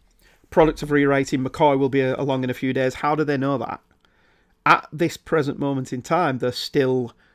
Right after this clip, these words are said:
in the dark as to when McCoy will arrive, how he will arrive. The idea that they're even in the same place is, is perhaps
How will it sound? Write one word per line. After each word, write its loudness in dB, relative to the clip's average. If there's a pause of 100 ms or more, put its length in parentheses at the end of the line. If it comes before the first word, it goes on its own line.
(240)
in 2
the -4
dark -4 (680)
as -2
to -10
when -2
McCoy -2
will -4
arrive, -4 (600)
how 6
he -2
will 0
arrive. -6 (1300)
The 0
idea 0
that -2
they're 0
even 0
in -2
the -4
same -2
place -4 (480)
is, -2 (140)
is -4
perhaps -6